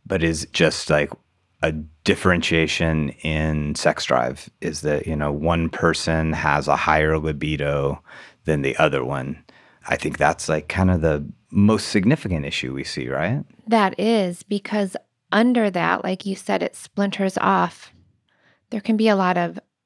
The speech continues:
Speaker 2: rejection experienced when this is happening. There can be a lot of shame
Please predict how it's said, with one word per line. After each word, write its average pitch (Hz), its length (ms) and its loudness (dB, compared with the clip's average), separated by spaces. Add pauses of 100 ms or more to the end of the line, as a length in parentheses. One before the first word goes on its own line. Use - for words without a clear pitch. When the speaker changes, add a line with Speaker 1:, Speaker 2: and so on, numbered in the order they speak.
(120)
Speaker 2:
rejection 196 840 -2
experienced 226 1080 -2
when 220 140 2
this 214 160 -2
is 214 120 -2
happening. 208 400 0
There 180 100 0
can 185 160 -2
be 175 100 4
a 165 60 4
lot 156 160 2
of 147 120 -2
shame 196 880 2